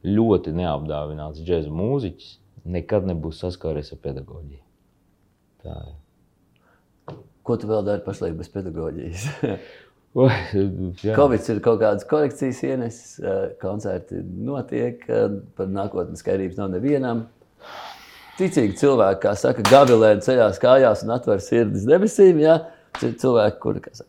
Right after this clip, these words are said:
Speaker 2: kā tu man kādreiz skaidroji, ateists atšķirās no ticīga cilvēka to, ka kamēr labi, visiem viss ir labi, ja? Tā, ka pēkšņi ir veselības problēmas, pēkšņi ir katastrofa, paliek viens, vēl kaut kas, vēl kaut kas, šitas te vadzis lūst, ja? Tad, nu, tajā brīdī atšķirības parādās. Vienam ir tā kā, nu, viss,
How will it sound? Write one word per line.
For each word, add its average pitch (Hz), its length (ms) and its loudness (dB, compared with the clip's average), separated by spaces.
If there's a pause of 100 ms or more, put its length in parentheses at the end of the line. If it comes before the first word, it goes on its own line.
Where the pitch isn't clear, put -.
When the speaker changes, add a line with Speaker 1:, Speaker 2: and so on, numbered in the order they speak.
Speaker 2:
kā 190 200 4
tu 95 120 -2
man 98 220 -6
kādreiz 101 300 -2
skaidroji, 95 340 0
ateists 117 500 -2
atšķirās - 500 -8
no 92 80 -10
ticīga 101 360 -10
cilvēka 107 400 -4
to, 131 160 0
ka - 140 -14
kamēr 143 260 -2
labi, 147 260 2
visiem 156 300 -4
viss 156 160 -6
ir 175 80 -2
labi, 143 320 0
ja? 110 140 4 (680)
Tā, 175 120 8
ka 156 120 4
pēkšņi 120 680 -2
ir 117 240 -2
veselības 113 760 -2
problēmas, 107 640 2
pēkšņi 127 420 -4
ir 117 60 -8
katastrofa, 120 480 -2
paliek 143 340 4
viens, 120 380 2
vēl 135 240 6
kaut 104 180 -2
kas, 113 120 -10
vēl 131 180 6
kaut 98 180 -2
kas, 104 140 -14
šitas 107 300 -8
te - 100 -10
vadzis 104 360 2
lūst, 190 360 2
ja? 120 160 2 (440)
Tad, 123 160 2
nu, 131 180 0 (120)
tajā 160 260 4
brīdī 147 280 0
atšķirības 104 420 -4
parādās. 85 480 -4
Vienam 113 320 0
ir 92 80 -10
tā 90 120 -6
kā, 87 200 -4
nu, 107 100 -4
viss, 185 420 6